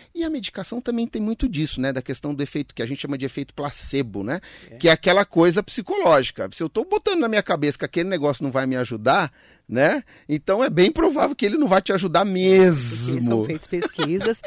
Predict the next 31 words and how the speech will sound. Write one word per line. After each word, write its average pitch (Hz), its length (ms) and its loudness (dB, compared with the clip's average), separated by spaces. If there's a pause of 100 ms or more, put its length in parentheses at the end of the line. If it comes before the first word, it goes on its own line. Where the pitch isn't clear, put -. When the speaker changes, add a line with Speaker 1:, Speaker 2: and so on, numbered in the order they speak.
Speaker 1:
<laughs> - 140 -20
Speaker 2:
abrindo 170 340 -2
Speaker 1:
Exato. 180 100 -4
Speaker 2:
parênteses 175 440 0
sobre 160 220 -6
o - 40 -6
placebo, 165 640 -4
né? 170 140 4
Speaker 1:
Aham. 151 440 2
Speaker 2:
Que 190 100 -10
é 170 40 -4
aquele 202 320 -8
remédio 180 420 -4
que - 80 -20
você 165 100 -6
toma 202 260 -6
e - 20 -8
não 226 100 -8
faz 208 220 -8
efeito 214 260 -10
nenhum. 254 320 -8
É 113 140 -4
uma - 120 -2
Speaker 1:
Isso. - 60 -4
Speaker 2:
farinha 208 240 -2
de 247 140 -4
trigo, 196 320 0
digamos 156 260 4
assim, 139 80 0
né? 120 140 6
Speaker 1:
Exatamente. 175 880 -2